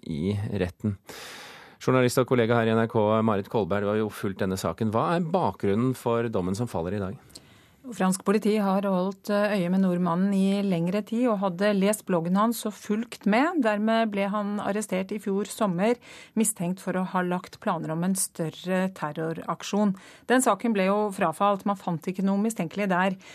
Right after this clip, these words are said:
Speaker 2: Nå er han siktet, som du sa, for å ha oppfordret til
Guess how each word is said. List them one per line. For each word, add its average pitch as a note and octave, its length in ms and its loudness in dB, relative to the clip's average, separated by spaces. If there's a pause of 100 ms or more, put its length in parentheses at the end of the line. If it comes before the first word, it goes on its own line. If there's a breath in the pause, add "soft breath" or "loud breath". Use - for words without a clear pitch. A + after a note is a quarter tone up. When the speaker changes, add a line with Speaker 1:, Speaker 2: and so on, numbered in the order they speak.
(180 loud breath)
Speaker 2:
Nå G3+ 300 2
er G3 140 2
han G#3 160 2
siktet, G#3 440 -6
som G3 160 -2
du G3+ 120 -4
sa, G#3+ 240 0
for G3+ 180 -4
å F#3+ 120 0
ha G3+ 120 0
oppfordret F#3+ 960 -2
til F#3+ 240 0